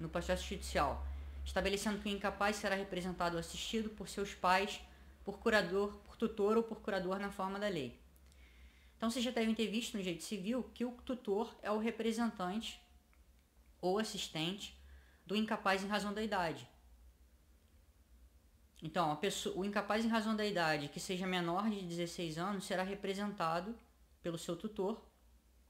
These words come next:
por ser absolutamente incapaz. Já o incapaz em razão da idade que tem entre dezesseis e dezoito anos de idade, tem mais de, de dezesseis e menos de dezoito anos de idade, ele é relativamente incapaz, então ele será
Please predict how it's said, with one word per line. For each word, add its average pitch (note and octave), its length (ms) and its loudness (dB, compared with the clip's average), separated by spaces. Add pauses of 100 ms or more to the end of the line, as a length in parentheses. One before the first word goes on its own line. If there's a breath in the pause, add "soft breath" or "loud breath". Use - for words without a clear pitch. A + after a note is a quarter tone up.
(220)
por D#3+ 120 -12
ser F3+ 200 2
absolutamente F3+ 580 -4
incapaz. G3 600 -2 (960 soft breath)
Já G3+ 180 4
o A#3+ 100 6
incapaz G#3+ 600 2
em G3+ 40 0
razão G3 300 -2
da F#3+ 80 0
idade C#3+ 500 -2 (400 soft breath)
que - 80 -6
tem F#3 220 2
entre F#3 220 -4
dezesseis F3+ 480 0
e G#3 40 -2
dezoito E3+ 420 -4
anos D#3+ 200 -2
de D3 80 -6
idade, D3 480 0 (480)
tem D#3 140 -2
mais F3+ 340 2
de, F#3 200 -2
de D#3+ 280 -6
dezesseis D#3 600 -4
e - 20 -2
menos E3+ 260 0
de E3 120 -6
dezoito D#3 340 -6
anos C#3 160 -4
de D#3 60 -6
idade, E3 420 -4
ele E3+ 160 -2
é F3 80 2
relativamente F#3 640 -4
incapaz, F3+ 460 0
então D3+ 180 -6
ele D#3+ 80 -6
será D#3+ 420 -2